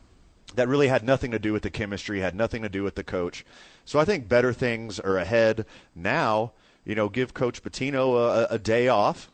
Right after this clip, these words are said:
You know, give him a day off, maybe two, maybe even a whole week.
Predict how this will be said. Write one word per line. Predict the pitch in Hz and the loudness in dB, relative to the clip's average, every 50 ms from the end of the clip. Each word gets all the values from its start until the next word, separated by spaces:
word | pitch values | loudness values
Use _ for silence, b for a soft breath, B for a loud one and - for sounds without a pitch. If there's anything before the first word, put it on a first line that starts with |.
| _ _ | _ _
You | - 98 | -10 -8
know, | 98 107 | -8 -6
give | 120 110 107 | -6 -6 -8
him | 113 | -6
a | 135 135 | -6 -4
day | 127 127 120 117 | -2 0 0 0
off, | 101 95 101 120 151 - - | 0 0 0 -2 -4 -6 -10
maybe | - 101 98 101 107 117 | -8 -6 -6 -6 -6 -8
two, | - - - 117 110 113 131 147 b b b b - | -8 -6 -4 -4 -2 -4 -6 -8 b b b b -10
maybe | - 131 165 180 160 147 | -6 -4 -4 -2 -2 -2
even | 131 131 127 123 | 0 0 0 0
a | 120 110 | 0 0
whole | 120 131 127 120 104 | 2 0 0 0 0
week. | 104 104 104 123 - - | 0 0 0 0 -2 -8